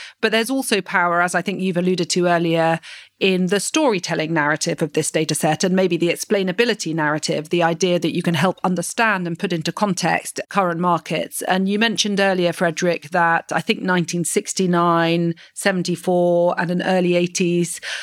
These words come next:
date set were the most relevant to current market conditions.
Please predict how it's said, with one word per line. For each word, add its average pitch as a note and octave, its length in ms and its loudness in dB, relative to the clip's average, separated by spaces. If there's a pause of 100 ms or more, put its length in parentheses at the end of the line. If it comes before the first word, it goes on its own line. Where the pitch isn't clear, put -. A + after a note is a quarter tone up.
(120)
date F#3 260 0
set D#3+ 400 0 (300)
were F3+ 480 2 (160)
the G3+ 120 2
most F#3 300 0
relevant F3 460 0
to F3+ 180 -2
current F3 380 0
market E3 340 -4
conditions. E3+ 680 -2